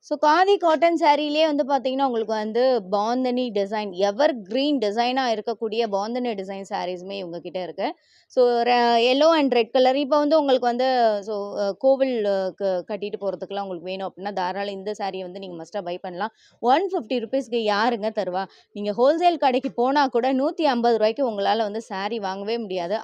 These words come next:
அதுவும் நீங்க முப்பது சாரி, நாற்பது சாரி அந்த மாதிரி வாங்கணும். இங்க சிங்கிள்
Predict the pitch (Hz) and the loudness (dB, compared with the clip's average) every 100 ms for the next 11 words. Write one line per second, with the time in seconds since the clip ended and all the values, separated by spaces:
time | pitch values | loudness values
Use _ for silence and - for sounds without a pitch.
0 | 175 180 233 254 240 208 175 214 196 214 | -6 -6 -4 -4 -4 -6 -6 -6 -6 -4
1 | 240 214 202 208 202 208 208 185 202 202 | -4 -4 -4 -6 -6 -6 -6 -8 -8 -8
2 | 185 180 285 - - - 359 403 349 330 | -8 -8 -10 -12 -18 -6 -2 0 0 0
3 | 349 403 | 2 2